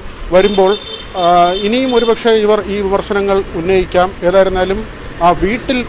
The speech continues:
കഴിയേണ്ടി വന്നതിൻ്റെ ദുരവസ്ഥ ഒരു പെൺകുട്ടി നമ്മളോട് വിവരിച്ചതാണ്. സത്യഭാമയുടെ ഭർത്താവ് നേരത്തെ തന്നെ, ആ, ആ, അവരെ, ആ, പിരിഞ്ഞു പോയിരുന്ന ഡിവോഴ്സാണ്.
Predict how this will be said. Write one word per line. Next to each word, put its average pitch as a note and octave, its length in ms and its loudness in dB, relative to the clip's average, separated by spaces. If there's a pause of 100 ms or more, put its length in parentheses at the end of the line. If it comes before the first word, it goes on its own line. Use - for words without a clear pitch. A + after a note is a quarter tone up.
കഴിയേണ്ടി G3 400 4
വന്നതിൻ്റെ F3+ 460 0
ദുരവസ്ഥ F#3+ 500 0 (420)
ഒരു F#3 100 2
പെൺകുട്ടി G3 640 -2
നമ്മളോട് F3+ 340 0
വിവരിച്ചതാണ്. E3 840 -2 (300)
സത്യഭാമയുടെ F3 600 0
ഭർത്താവ് F3+ 400 0
നേരത്തെ F3+ 280 -2
തന്നെ, E3+ 220 -2 (360)
ആ, D#3 80 2
ആ, D3+ 520 0
അവരെ, E3+ 140 2
ആ, D#3+ 460 -6 (120)
പിരിഞ്ഞു F#3 220 0
പോയിരുന്ന E3+ 300 -2
ഡിവോഴ്സാണ്. D#3+ 600 -2